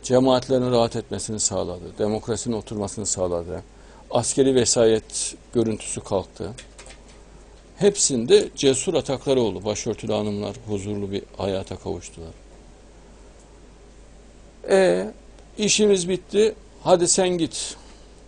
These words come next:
Senden artık işimiz kalmadı. Ve çok kaba bir metotla. Bu hem ayıp hem günah. Hem vicdana uygun değil. Millet de vefalı olduğunu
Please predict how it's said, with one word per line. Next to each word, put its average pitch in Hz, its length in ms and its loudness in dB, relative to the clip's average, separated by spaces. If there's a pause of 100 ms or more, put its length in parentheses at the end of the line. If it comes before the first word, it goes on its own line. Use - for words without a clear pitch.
(500)
Senden 156 300 2
artık 151 260 0
işimiz 156 340 -4
kalmadı. 110 540 2
Ve 170 120 -2
çok 190 240 2
kaba 135 320 4
bir 113 40 -2
metotla. 98 500 -6 (1160)
Bu 147 100 0
hem 220 140 4 (120)
ayıp 185 220 0
hem 185 200 -2
günah. 175 280 0 (440)
Hem 147 200 -2
vicdana 147 320 2
uygun 101 360 0
değil. 92 180 -12 (1800)
Millet 180 500 0
de 196 140 4
vefalı 175 440 6
olduğunu 170 500 4